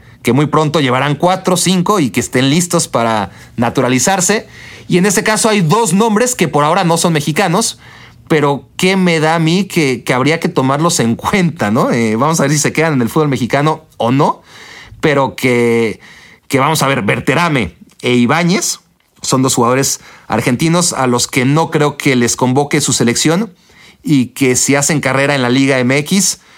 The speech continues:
y mantienen el nivel goleador de, de ambos, ¿no? Pero bueno, sobre todo goleador de Ibáñez, pero Berterame va mucho más allá de eso y, y es joven. Ibáñez tiene veintisiete años, si no me equivoco, así que llegaría de treinta y uno, que es una muy buena edad.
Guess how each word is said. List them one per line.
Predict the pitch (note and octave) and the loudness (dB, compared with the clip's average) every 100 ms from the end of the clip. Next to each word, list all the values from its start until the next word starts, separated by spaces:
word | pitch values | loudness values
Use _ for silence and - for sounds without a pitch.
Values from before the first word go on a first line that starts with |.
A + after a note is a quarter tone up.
| - - | -20 -6
y | C3 A#2+ | 0 2
mantienen | A#2 A#2+ C3+ D3 D#3 | 2 0 0 0 2
el | C3+ B2+ | 2 2
nivel | B2+ D3+ G#3+ - - | 2 2 0 -6 -8
goleador | A2 B2 B2 A#2+ C#3+ D#3+ B2 E2+ _ _ _ _ - | -2 2 2 2 2 0 -2 -6 _ _ _ _ -8
de, | F2+ B2+ | 0 0
de | B2+ C#3+ | 2 0
ambos, | G3 D3+ B2+ | 0 0 0
¿no? | F#3+ | 0
Pero | D3 C#3 | 0 -2
bueno, | A#2 F#2 | -2 -2
sobre | C#3+ A#2+ | -2 0
todo | G3 | 0
goleador | E3+ D3 C#3+ E3 | 2 2 2 2
de | D3+ | 2
Ibáñez, | C#3+ E3+ C#3+ A2+ - - - - - | 2 2 0 -2 -4 -12 -20 -20 -2
pero | D#3 C#3 | 0 2
Berterame | C#3+ - C3+ D3 D3 | 0 0 -2 0 0
va | D3 | 2
mucho | D#3 D3+ | 0 0
más | C3+ C3 | -2 0
allá | C3 B2 | 0 2
de | C3 | 0
eso | D3+ D#3+ | 0 0
y, | A#2+ | 2
y | A2+ | 2
es | C3 | 0
joven. | - D#3+ F3 F3 | 0 0 0 -2
Ibáñez | B2 C3+ C#3 | 0 0 0
tiene | C#3 | 0
veintisiete | C3 A#2 B2 - D#3 D#3 C3 | 0 0 -2 0 0 0 -2
años, | B2 A2+ | 0 -2
si | A2 | -2
no | |
me | A#2 | -2
equivoco, | A#2+ D3+ E3+ | 0 0 0
así | C3+ | -2
que | A#2+ | 0
llegaría | A2+ G#2 B2 | 0 2 0
de | - | 0
treinta | A2 A#2+ | -2 0
y | C#3 | 0
uno, | F3 | 0
que | G#3 | -2
es | G2+ | -4
una | A2+ | -2
muy | A2 | 0
buena | A2 A2+ | 0 2
edad. | B2+ F3+ | 0 0